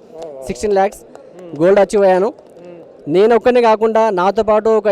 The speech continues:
ఎయిట్ నైన్ హండ్రెడ్ మెంబర్స్కి నేను లైఫ్ చేంజ్ చేశాను. వాళ్ళు తీసుకున్న అమౌంట్ దాదాపు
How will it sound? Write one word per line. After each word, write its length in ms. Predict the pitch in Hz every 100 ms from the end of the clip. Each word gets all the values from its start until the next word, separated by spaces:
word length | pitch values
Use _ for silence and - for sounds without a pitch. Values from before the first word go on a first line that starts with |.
| 175
ఎయిట్ 180 | 202 196 -
నైన్ 160 | 190 202
హండ్రెడ్ 220 | 196 196 185
మెంబర్స్కి 320 | 208 226 240
నేను 120 | 208 180
లైఫ్ 140 | 190 214
చేంజ్ 180 | 190 185
చేశాను. 280 | 180 147 139 156
వాళ్ళు 240 | 180 214 214 208
తీసుకున్న 320 | 208 - 214
అమౌంట్ 180 | 208 208
దాదాపు 220 | 196 196